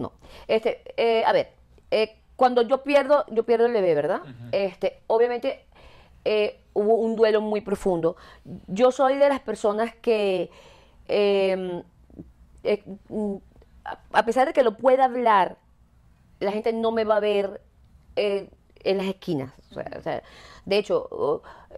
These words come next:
Speaker 1: cuando, mm, ahorita que per-, he tenido tantas pérdidas, eh, personales, eh, importantes en mi vida, eh, yo me, me encierro en un cuarto, en un baño, o sea, pero que mi hija no me esté viendo llorar,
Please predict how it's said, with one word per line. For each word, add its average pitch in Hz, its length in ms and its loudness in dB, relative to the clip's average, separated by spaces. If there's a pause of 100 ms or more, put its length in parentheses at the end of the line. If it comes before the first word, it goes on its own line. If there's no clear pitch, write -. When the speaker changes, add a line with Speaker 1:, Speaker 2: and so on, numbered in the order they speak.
(100)
Speaker 1:
cuando, 190 640 0 (380)
mm, 185 520 -6
ahorita 202 300 2
que 175 120 -4
per-, 190 180 -6
he 208 100 0
tenido 226 260 -4
tantas 226 260 -4
pérdidas, 220 420 -4 (200)
eh, 202 100 -2
personales, 190 640 -4
eh, 175 320 -6 (100)
importantes 185 540 -4
en 220 100 -2
mi 208 80 -6
vida, 196 280 -2 (760)
eh, 190 160 -2 (140)
yo 190 140 2
me, 202 140 -4
me 220 120 -2
encierro 214 240 0
en 202 60 -4
un 196 80 -4
cuarto, 202 260 0
en 180 80 -4
un 180 60 -4
baño, 190 280 0
o - 80 -8
sea, 170 240 -2
pero 180 220 -2 (320)
que 196 100 -2
mi 185 100 -4
hija 196 100 -4
no 196 80 -4
me 202 80 -4
esté 208 120 -4
viendo 190 200 -4
llorar, 190 420 -2